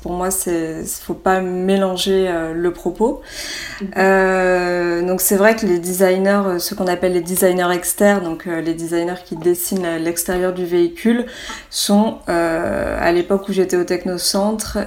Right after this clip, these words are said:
Speaker 1: et également quand j'ai fait, euh, quand j'ai travaillé au Brésil pour Renault, euh, il n'y a que des hommes. Donc effectivement,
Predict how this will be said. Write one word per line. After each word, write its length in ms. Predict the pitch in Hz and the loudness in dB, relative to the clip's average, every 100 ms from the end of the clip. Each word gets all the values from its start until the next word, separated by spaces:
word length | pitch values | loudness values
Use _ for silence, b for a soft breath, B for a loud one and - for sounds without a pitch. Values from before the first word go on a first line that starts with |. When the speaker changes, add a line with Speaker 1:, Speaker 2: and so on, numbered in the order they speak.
| - | 0
Speaker 1:
et 160 | 175 | 2
également 400 | 175 180 180 190 | 2 2 0 -2
quand 160 | 190 170 | -4 -6
j'ai 160 | 165 165 | -6 -8
fait, 320 | - 180 170 | -6 -4 -2
euh, 240 | 160 156 | -2 -6
quand 120 | 160 170 | -6 -6
j'ai 120 | 170 | -6
travaillé 420 | - 170 170 175 | -6 -2 0 2
au 60 | 170 | 0
Brésil 400 | 175 175 190 190 | -2 -4 -4 -4
pour 220 | 180 175 | -4 -2
Renault, 280 | 175 202 226 B B B - | 0 0 0 B B B -4
euh, 280 | 165 165 160 | 0 0 0
il 80 | 170 | 0
n'y 120 | 185 | 0
a 100 | 190 | 0
que 220 | - 208 | -2 0
des 260 | 185 190 165 | 4 2 2
hommes. 240 | 151 - - _ _ _ - B B B B B B B B | -6 -8 -14 _ _ _ -16 B B B B B B B B
Donc 300 | 170 190 196 | -2 2 2
effectivement, 540 | 196 180 - - 196 | 0 -2 -4 0 4